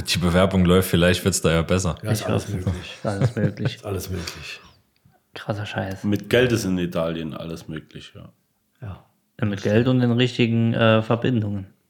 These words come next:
Speaker 3: Und die haben ja die meisten oben. Ich könnte mir das aber auch vorstellen, Oberhaupt von Italien zu sein, muss ich sagen.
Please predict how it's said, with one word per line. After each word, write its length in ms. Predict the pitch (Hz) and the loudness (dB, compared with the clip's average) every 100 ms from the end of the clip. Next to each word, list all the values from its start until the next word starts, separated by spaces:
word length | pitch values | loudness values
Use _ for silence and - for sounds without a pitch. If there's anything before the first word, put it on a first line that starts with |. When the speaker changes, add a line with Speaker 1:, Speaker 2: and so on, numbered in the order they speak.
| _ _ _ _ _ _ _ - | _ _ _ _ _ _ _ -14
Speaker 3:
Und 80 | 113 | -8
die 120 | 101 | -6
haben 160 | 107 113 | -4 -2
ja 80 | 110 | 0
die 80 | 110 | 2
meisten 420 | 110 107 - 98 | 4 2 0 -12
oben. 320 | 101 98 98 _ _ _ _ - - _ _ _ _ _ _ _ - - 180 | -10 -10 -12 _ _ _ _ -20 -20 _ _ _ _ _ _ _ -14 -8 -6
Ich 100 | - | 0
könnte 160 | 143 147 | 2 2
mir 60 | |
das 140 | 139 117 | 2 2
aber 240 | 110 117 | 2 2
auch 80 | 139 | 0
vorstellen, 400 | 110 98 101 98 | -2 -2 -4 -2
Oberhaupt 440 | 113 123 113 113 | 0 0 0 -2
von 100 | 113 | -4
Italien 420 | 107 104 110 110 104 | -4 -2 -2 -2 -6
zu 100 | 101 | -8
sein, 260 | 101 95 | -8 -10
muss 100 | 101 | -10
ich 80 | 98 | -10
sagen. 320 | 113 104 107 | -10 -10 -12